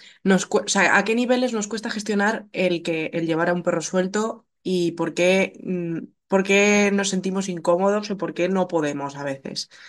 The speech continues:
Y, mm, realmente yo creo que también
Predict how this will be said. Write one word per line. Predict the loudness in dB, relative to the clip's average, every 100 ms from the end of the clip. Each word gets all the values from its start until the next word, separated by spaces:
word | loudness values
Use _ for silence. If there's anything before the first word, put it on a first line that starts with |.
| -20 -20 _ _ _ 4
Y, | 6 8
mm, | 8 6 2 -2 -6 -12 _
realmente | 2 4 4 4 4
yo | 4 4
creo | 2 0 -2 -10 _ -20 -20 _ -2
que | 0
también | 0 0 0 0 -4 -12